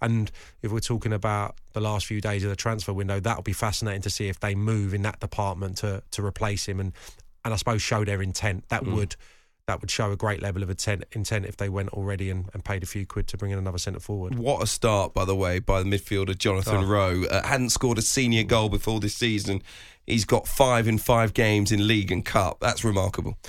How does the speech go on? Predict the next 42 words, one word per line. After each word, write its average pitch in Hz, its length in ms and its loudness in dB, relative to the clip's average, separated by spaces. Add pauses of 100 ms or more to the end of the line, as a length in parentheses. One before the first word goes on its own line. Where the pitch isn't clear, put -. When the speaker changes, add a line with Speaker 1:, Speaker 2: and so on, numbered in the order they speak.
(280)
Speaker 1:
Yeah, 135 120 2
all 131 140 2
different 135 300 0
types 147 240 0
of 120 60 -2
goals 120 240 2
as 110 120 2
well. 135 320 0
Looks - 360 -4
pretty 151 300 -2
two-footed. 147 540 0 (120)
Speaker 2:
Mm. 98 140 -6 (120)
Speaker 1:
F-, - 80 -10
thinking 123 220 -2
of 123 60 2
the 123 60 2
one 123 160 2
on 120 100 2
the 127 100 2
opening 127 280 0
day, 127 460 0
cutting 127 260 -2
off 113 120 -2
the 117 80 -2
right, 139 400 0
smashed 123 280 -4
that 117 100 -4
in 120 80 -2
with 113 80 -2
his 107 100 -2
left. 131 340 -2 (440)
Scored 120 200 -6
a 107 40 -4
beautiful 117 300 -4
curler 120 360 0
off 110 80 -4
the 131 100 -2
other 117 160 0
foot. 127 280 -2
He's 113 100 -12
getting 104 180 -4
headers. 127 500 0